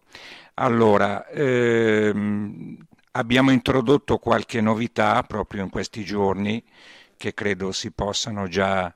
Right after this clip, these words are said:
anzi sicuramente si possono già, eh, sperimentare direttamente, eh, sul nostro sito, eh, proprio ricorrendo alla sezione, alla voce altri argomenti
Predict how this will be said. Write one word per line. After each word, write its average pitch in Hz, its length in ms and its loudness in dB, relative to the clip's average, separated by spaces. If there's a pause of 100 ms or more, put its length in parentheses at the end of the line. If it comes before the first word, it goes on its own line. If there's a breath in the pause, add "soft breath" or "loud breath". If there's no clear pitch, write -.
(120)
anzi 95 400 -10
sicuramente 95 720 -6
si - 140 -10
possono 95 520 -8
già, 92 280 -2 (440 loud breath)
eh, 92 320 -10
sperimentare 101 920 -2
direttamente, 92 1080 -8 (360 loud breath)
eh, 101 140 -12
sul 98 220 -6
nostro 104 400 -6
sito, 113 640 -6 (540 loud breath)
eh, 113 420 -6
proprio 113 560 -4
ricorrendo 113 1000 -4 (340 loud breath)
alla 101 800 0
sezione, 107 1160 -6 (300 soft breath)
alla 123 280 0
voce 113 680 -4 (120)
altri 120 460 -6
argomenti 107 920 -6